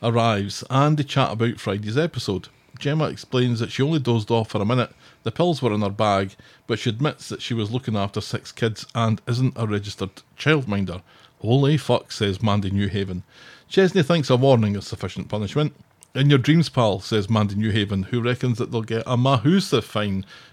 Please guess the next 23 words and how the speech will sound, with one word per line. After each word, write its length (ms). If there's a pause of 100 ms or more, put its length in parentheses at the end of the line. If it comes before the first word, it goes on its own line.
and 160
Gemma 300
might 240
even 240
get 220
the 100
jail. 420 (880)
Paul 220
finds 320
Gemma 400
at 120
the 60
precinct 520
and 100
he 140
comforts 440
her 300
and 320
she 180
tells 320
him 160
what 180
happened. 420